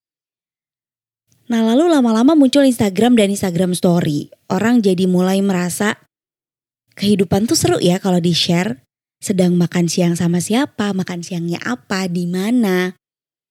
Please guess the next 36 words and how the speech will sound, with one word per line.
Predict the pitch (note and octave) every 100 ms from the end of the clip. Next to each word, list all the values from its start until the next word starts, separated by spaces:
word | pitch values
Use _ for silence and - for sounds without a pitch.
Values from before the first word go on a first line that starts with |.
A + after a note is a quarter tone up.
| _ _ _
Itu | - G#3+ A#3
tuh | B3+
jadi | A3+ G3+
hal | G3 G3 F#3+
menarik | F#3+ F#3 F3 G#3+ - -
yang | G3+ F3 E3+ - _ _ _ _ _ -
rasanya | G3 G3 - G3 G3 A#3+ -
ada | G3 F3+ F3+ F3 _ _ _ _ _
kebutuhan | - G3+ A3 A3 F#3+ B3 A#3+
untuk, | G3+ G3+ - _ _ _ _
"Seru | - A#3+
deh | C4+ E3+
kalau | D3 E3+
orang | E3 E3 E3+
tahu | D#3+ F3 F3+
gue | E3+
lagi | E3+
di | D#3+ D#3+
sini." | E3+ D#3+ D#3+ E3 - _ _ _ _ _ _ _ _
Gitu. | - E3+ - E3+
Nah, | E3+ - - - - -
makanya | A#3+ C4+ D4+
waktu | C4 A#3
awal-awal | G#3 G3+ G3 F#3
ada | F3 E3+ E3
Instagram | F3+ F3 F3 E3 E3
Story, | G#3 A#3+ A3 G3
hidup | F#3+ F#3+
aku | F3+ G3+
tuh | A3
kan | C#4+
masih | D4 G3+ E3 F#3+ -
ke | - F#3+
mall | F3+ F3 E3+ E3+
terus-menerus | F3 F#3 F3 F#3 F#3+ F3 G#3+ -
ya. | F3+ D#3